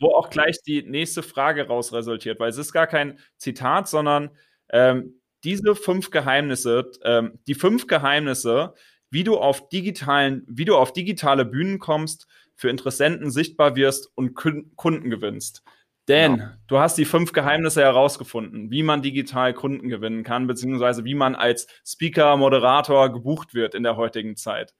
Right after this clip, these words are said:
Speaker 1: Willst du vielleicht mal, vielleicht mindestens mal eins teilen, ähm, wie das dann aussah? Du hattest dein Streaming-Studio,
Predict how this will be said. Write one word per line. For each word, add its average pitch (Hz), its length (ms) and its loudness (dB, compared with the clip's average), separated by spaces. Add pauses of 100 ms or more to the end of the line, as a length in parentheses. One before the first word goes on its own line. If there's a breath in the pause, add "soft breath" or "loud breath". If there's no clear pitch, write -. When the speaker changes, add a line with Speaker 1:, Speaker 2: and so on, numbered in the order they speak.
(340)
Speaker 1:
Willst 180 260 2
du 175 60 -6
vielleicht 151 400 0
mal, 135 300 2 (320)
vielleicht 180 500 -4
mindestens 175 500 -4
mal 143 200 2
eins 156 380 -4
teilen, 135 560 -6 (220 soft breath)
ähm, 127 280 0
wie 156 60 -2
das 165 200 2
dann 143 180 0
aussah? 123 480 0
Du 123 120 -4
hattest 131 240 -4
dein 123 140 -4
Streaming-Studio, 151 1000 -4